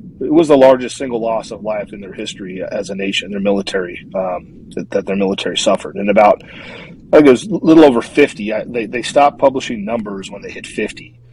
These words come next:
Uh, fifty men were killed. This is September of fifteen, were killed in a rocket attack on a, a munitions depot.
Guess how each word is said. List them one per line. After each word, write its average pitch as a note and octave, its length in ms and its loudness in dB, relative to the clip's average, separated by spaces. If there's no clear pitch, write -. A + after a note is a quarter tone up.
Uh, F#2+ 460 0
fifty C#3+ 360 4
men B2 240 4
were A2+ 140 -2
killed. A#2 420 2
This - 180 -10
is G#2 80 -12
September C3 460 0
of A#2 80 -2
fifteen, G2+ 720 -8
were A#2+ 240 -8
killed B2 280 4
in A2+ 80 2
a G#2 60 -4
rocket G#2+ 400 2
attack F#2+ 420 -6
on G2 100 -8
a, F#2 240 -12
a G#2 80 -4
munitions G2+ 560 -4
depot. - 460 -8